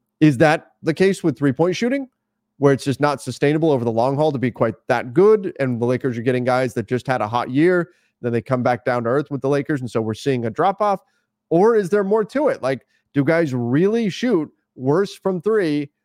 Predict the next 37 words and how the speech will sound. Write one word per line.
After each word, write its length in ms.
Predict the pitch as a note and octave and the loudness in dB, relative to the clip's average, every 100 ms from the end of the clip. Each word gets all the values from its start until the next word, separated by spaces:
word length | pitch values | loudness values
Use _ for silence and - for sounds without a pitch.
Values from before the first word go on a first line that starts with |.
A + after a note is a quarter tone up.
| _ | _
simply 360 | - D#3+ D3+ E3+ | -4 -2 0 -4
because 460 | D3+ C3+ C3 C3 | -2 0 -2 -2
they're 380 | B2+ B2 B2+ B2+ _ _ - | -2 0 -2 -6 _ _ -2
a 60 | |
Laker? 340 | D3+ G3 - A2+ | 0 0 -2 -10
We 160 | D#3+ | -6
would 100 | A#2+ | -4
have 140 | C3+ B2+ | -2 -4
to 40 | |
do 140 | B2+ C3+ | -4 -4
a 40 | |
bit 240 | B2 A2+ B2+ | -2 -4 -2
more 160 | C#3+ | -2
of 60 | C3 | -2
a 60 | |
deep 260 | B2+ G3 G#3+ | -2 -4 -2
dive 240 | C3+ B2 | 0 0
on 140 | A#2+ B2 | 0 -2
it, 80 | B2 _ | -6 _
but 320 | F#3+ E3+ A2 _ _ _ _ _ _ _ _ _ _ _ _ _ _ | 0 0 -2 _ _ _ _ _ _ _ _ _ _ _ _ _ _
<sighs> 340 | C3+ - - B2 | -14 -14 -18 -4
my, 140 | C#3 | -2
that's 220 | C#3+ C3 | 0 -2
my 80 | C3 | -4
long-winded 560 | B2+ D#3+ F3 E3+ E3 C#3+ | -2 -2 0 -2 -2 0
way 160 | D#3+ | 0
of 100 | C#3+ | 0
saying, 240 | - C3+ B2 | -2 -4 0
yes, 420 | D#3 F3 - - | 0 0 -4 -6
I 120 | C3 | -6
think 160 | C#3 C#3+ | -6 -4
the 80 | |
Lakers 260 | C#3+ C#3+ C3 | -2 -2 -4
do 140 | D3 | -2
need 180 | D3 C3+ | -2 -2
three-point 400 | - C#3 B2+ B2+ | -4 -6 -4 -8
shooting. 340 | - E3 C3+ | -2 -2 -2